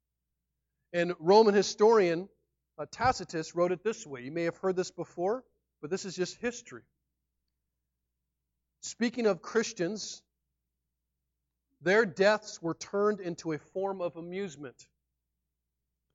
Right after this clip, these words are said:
They were wrapped in the skins of wild beasts to be torn to pieces by dogs. They were fastened to crosses to be set on fire,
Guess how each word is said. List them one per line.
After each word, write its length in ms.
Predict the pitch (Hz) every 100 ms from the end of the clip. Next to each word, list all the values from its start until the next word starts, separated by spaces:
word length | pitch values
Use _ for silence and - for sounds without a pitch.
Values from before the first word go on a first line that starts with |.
| _ _
They 100 | 175
were 160 | 185 190
wrapped 360 | 190 220 233
in 80 | 220
the 60 | 202
skins 480 | - - 226 233 190
of 160 | 190
wild 420 | 165 185 202 196
beasts 360 | 147 233 202 -
to 80 | 175
be 120 | 170
torn 380 | - - 208 214
to 60 |
pieces 360 | 190 214 208 185
by 220 | 165 180
dogs. 640 | 165 175 196 147 123 - - _ _ _ _ _ _ _
They 80 | 170
were 80 | 175
fastened 460 | - 214 226 226 196
to 40 |
crosses 640 | - - 214 240 - 160
to 100 | -
be 140 | 156 165
set 240 | - 208
on 120 | 196
fire, 540 | - - 226 208 147